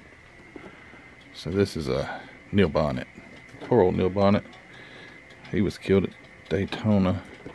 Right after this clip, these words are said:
So this is a, what's the copyright date? Nineteen eighty-nine. Copyright date here.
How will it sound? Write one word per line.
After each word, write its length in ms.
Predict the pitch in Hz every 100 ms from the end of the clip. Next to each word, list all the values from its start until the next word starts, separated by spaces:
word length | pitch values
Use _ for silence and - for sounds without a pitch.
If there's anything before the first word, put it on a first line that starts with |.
| - - - - - -
So 180 | - 117
this 320 | 120 143 -
is 280 | - 98 -
a, 380 | - 55 55 90 113 - - - - - - - - - - - - - - -
what's 200 | 69 -
the 80 | -
copyright 640 | - 165 - 69 - -
date? 200 | 62 -
Nineteen 460 | 92 - 131 131 -
eighty-nine. 800 | 110 113 123 123 127 107 - - - - -
Copyright 480 | 104 - 78 64 82
date 160 | 73
here. 280 | - 65